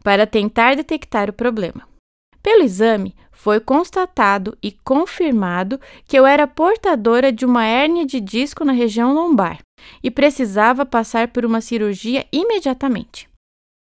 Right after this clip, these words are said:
Fiz todos os exames pré-operatórios e a cirurgia foi realizada. Graças a Deus, tudo correu bem. No décimo segundo dia de operada, enquanto caminhava pelos corredores do hospital, conforme orientação médica,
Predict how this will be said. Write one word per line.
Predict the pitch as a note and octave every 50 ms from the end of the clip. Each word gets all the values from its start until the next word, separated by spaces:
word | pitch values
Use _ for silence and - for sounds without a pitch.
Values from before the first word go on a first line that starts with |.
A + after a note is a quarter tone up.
| _ _ _ _
Fiz | - D#4 E4 D#4+
todos | - - F#4 G4+ G#4+ G#4 G4
os | F#4+ F4 E4
exames | D4+ C4+ A3+ B3 C4 C4+ C4+ C#4 -
pré-operatórios | - - B3+ B3 B3 B3+ - B3+ B3+ C4 C4 - - A3 G3 F#3 F3 - - - - - _ _ _ _ _
e | G3 G#3
a | A3 A3
cirurgia | - B3+ B3 B3+ B3+ A#3 A3 A3+ B3 C4+ C#4
foi | - - C#4
realizada. | C#4 C4 C4 B3+ B3+ C4+ D4 C4+ B3+ F#3 - - - F3 - _ _ _ _ _ _ _ _ - - - - _
Graças | - G#3+ A#3+ A#3+ B3+ D#4 F4+ - D4 A3+ A3
a | G#3+
Deus, | F#3 F3 G#3 A3+ B3+ C4+ B3+
tudo | - - A#3+ A#3 G#3 B3+
correu | B3+ - D4+ D4 D4+ D#4 D4
bem. | G#3+ F#3 - - _ _ _ _ _ _ _ _ _ - - - - - _ -
No | C4+ D4
décimo | A#3+ A#3+ D#4 F4+ A#4 - - G#4+ G4 G4
segundo | - E4+ C#4 A3+ B3+ B3+ A#3+ A#3+
dia | G#3+ G3 - A3+ C4 D4
de | C#4 B3+ C4+
operada, | C4+ C4+ - B3 A3+ G3 F#3 F3+ F#3 F#3+ F#3+ A3+ - _ -
enquanto | A#3 A3+ A#3 - D#4+ F#4 F#4+ - G4+
caminhava | - D4+ C#4 C4 B3 A#3 A#3 A#3+ A#3+ A3 A#3
pelos | - A3+ G#3+ A3 A3
corredores | - - G3 G3 G3 F3+ F#3+ A#3 B3 C4+ B3+
do | G#3 A3
hospital, | G#3+ - - - - _ - G3 G3 G#3+ A3
conforme | G#3+ - - F3+ F3 - - F#3+ F#3+ G3 G3+
orientação | G3 F3+ F3 F3+ - F3+ F3 - - E3+
médica, | F3 F3 G3 G#3+ A3 G3+ F3+ - - - F3